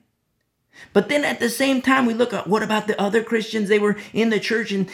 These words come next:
you know, that Friday night, remember they were at the bar and they were on the street corner and doing all kinds of things. And now their uncleanness gets worse and worse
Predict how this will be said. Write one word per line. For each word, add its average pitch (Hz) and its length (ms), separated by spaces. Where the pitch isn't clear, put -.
you 180 100
know, 208 120
that 185 160
Friday 196 340
night, 196 220
remember 185 280
they 185 140
were 180 80
at 185 140
the 160 80
bar 170 500
and 170 100
they 160 60
were 165 100
on 160 60
the 151 80
street 170 320
corner 175 320
and 170 140
doing 165 180
all 156 160
kinds 180 300
of 175 100
things. 190 300
And 135 200
now 143 340
their 160 220
uncleanness 131 800
gets - 300
worse - 640
and 101 260
worse - 600